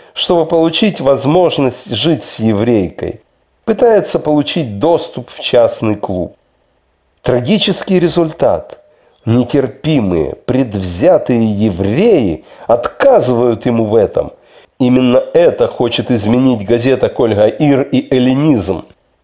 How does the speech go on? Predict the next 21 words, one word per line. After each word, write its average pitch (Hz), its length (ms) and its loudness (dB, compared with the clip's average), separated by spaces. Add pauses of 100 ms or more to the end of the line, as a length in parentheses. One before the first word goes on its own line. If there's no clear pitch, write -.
(100)
Покончить 147 680 0
с 107 40 -6
запретом 143 840 2 (180)
на 120 120 0
еврейско-арабские 127 1300 2
отношения 139 920 2
по - 260 -4
причине 156 720 0
их 143 400 -2
расизма. 110 840 0 (760)
Но 107 140 2
настоящей 120 800 2
целью 117 540 -2
является 117 680 2
иудаизм, 117 1040 -2 (400)
поскольку 120 680 -2
именно 123 460 2
он 139 460 2
является 107 840 2
для 107 240 0
них 120 380 0